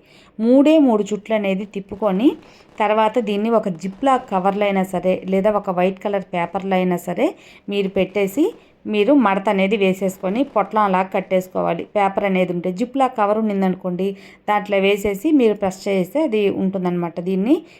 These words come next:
మీరు నిద్రపోయేటప్పుడు మీ తల దగ్గర పెట్టుకోండి. మీరు కింద పడుకున్నా సరే, లేకపోతే మంచం మీద పడుకున్నా సరే, మీ తల దగ్గర ఉండేలా దిండు కింద అయినా సరే పెట్టుకొని నిద్ర అనేది పోండి. ఉదయాన్నే లేచి దీన్ని స్నానం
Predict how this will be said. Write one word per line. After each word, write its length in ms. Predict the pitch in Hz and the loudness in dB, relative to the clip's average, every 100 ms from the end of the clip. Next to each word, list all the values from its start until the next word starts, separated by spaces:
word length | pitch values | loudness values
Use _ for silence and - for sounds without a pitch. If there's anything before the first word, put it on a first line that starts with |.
| _ | _
మీరు 140 | 208 202 | -6 -2
నిద్రపోయేటప్పుడు 760 | 196 185 254 254 208 190 190 262 | 0 2 4 4 2 -4 -4 -2
మీ 160 | 247 | -2
తల 320 | 196 - 185 | -4 -4 -2
దగ్గర 300 | 233 240 208 | 0 0 -2
పెట్టుకోండి. 580 | 220 180 - 190 175 175 - - _ | -4 -6 -8 -8 -6 -6 -12 -20 _
మీరు 140 | 196 190 | -6 -4
కింద 220 | 208 208 | -2 0
పడుకున్నా 460 | 226 220 220 208 202 | 0 0 -2 -4 -2
సరే, 280 | 196 196 | -2 0
లేకపోతే 320 | 202 190 196 196 | 0 0 0 -2
మంచం 340 | 185 185 214 | -2 -2 -4
మీద 100 | 208 | -4
పడుకున్నా 480 | 196 190 190 180 180 | -2 -2 -2 -4 -4
సరే, 280 | 185 185 294 | -4 -2 0
మీ 180 | 226 | -2
తల 260 | 190 185 185 | -4 -4 -2
దగ్గర 300 | 196 190 202 | -2 0 0
ఉండేలా 500 | 185 180 180 214 339 - - - | 0 0 2 2 0 -4 -20 -16
దిండు 300 | 175 208 226 | -4 0 0
కింద 260 | 233 208 190 | 0 0 0
అయినా 200 | 185 185 | 0 0
సరే 260 | 185 180 | -2 -4
పెట్టుకొని 540 | 262 185 190 190 196 277 | -4 -6 -8 -8 -2 0
నిద్ర 320 | 202 160 180 | 0 -2 -2
అనేది 240 | 180 175 | -2 -2
పోండి. 480 | 185 175 170 202 370 - - - - | -4 -6 -4 -2 -4 -6 -20 -14 -4
ఉదయాన్నే 540 | 202 226 269 277 262 | -2 2 4 6 4
లేచి 500 | 220 202 196 294 453 - _ _ | 4 2 2 0 -2 -6 _ _
దీన్ని 280 | 226 220 285 | -2 2 0
స్నానం 500 | 302 208 202 247 | 0 -2 0 4